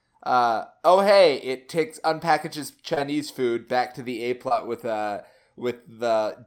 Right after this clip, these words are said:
date, um, between, uh, Amy and Sheldon,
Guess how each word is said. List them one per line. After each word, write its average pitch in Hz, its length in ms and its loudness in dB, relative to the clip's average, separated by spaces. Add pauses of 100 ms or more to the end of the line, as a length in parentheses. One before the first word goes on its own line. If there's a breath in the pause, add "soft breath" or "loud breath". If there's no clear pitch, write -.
date, 127 420 -2 (180)
um, 107 440 -8
between, 113 640 -14 (240)
uh, 101 260 -8 (120)
Amy 120 320 -6
and 107 180 -12
Sheldon, 120 500 0